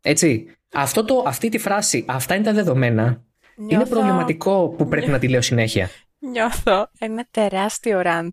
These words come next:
Speaker 2: να έρχεται και περνάω ιδιαίτερα καλά, θεωρώ.
Speaker 1: Ναι.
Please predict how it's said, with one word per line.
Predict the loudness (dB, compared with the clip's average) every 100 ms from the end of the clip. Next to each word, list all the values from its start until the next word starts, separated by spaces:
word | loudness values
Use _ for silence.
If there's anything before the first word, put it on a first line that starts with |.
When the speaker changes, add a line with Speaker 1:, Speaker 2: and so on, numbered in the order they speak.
| -8
Speaker 2:
να | -2
έρχεται | 0 0 -2 -4 -6 -8 _ _
και | 0 2 2 0 _ _ -2
περνάω | -2 0 -2 -2
ιδιαίτερα | -4 -2 0 2 0
καλά, | 0 -4 0 0
θεωρώ. | 2 0 -2 -6 -12 -10 -8 -10 -12 -2
Speaker 1:
Ναι. | 2 4 2